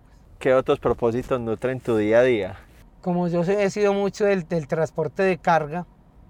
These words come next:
Speaker 2: porque yo tuve camiones, tuve buses, pues que ahí le corté ese, ese espacio. Yo quiero direccionar este proyecto al transporte de tractomulas. Yo manejé tractomula diez años,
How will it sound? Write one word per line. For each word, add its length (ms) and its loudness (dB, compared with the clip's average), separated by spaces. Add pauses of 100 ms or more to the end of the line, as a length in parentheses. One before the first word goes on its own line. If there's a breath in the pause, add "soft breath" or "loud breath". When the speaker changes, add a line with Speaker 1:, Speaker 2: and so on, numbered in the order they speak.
(100)
Speaker 2:
porque 220 -8
yo 100 -4
tuve 260 -8
camiones, 680 -10
tuve 240 -6
buses, 480 -12 (760 soft breath)
pues 160 -6
que 120 -6
ahí 100 -4
le 160 -4
corté 320 -2
ese, 500 -2
ese 160 -10
espacio. 540 -4
Yo 160 -6
quiero 240 0
direccionar 720 -2
este 560 -2
proyecto 720 -2 (600 soft breath)
al 340 -2
transporte 580 -10
de 80 -6
tractomulas. 640 -12 (200)
Yo 120 -8
manejé 300 -4
tractomula 920 -6
diez 280 -6
años, 460 -6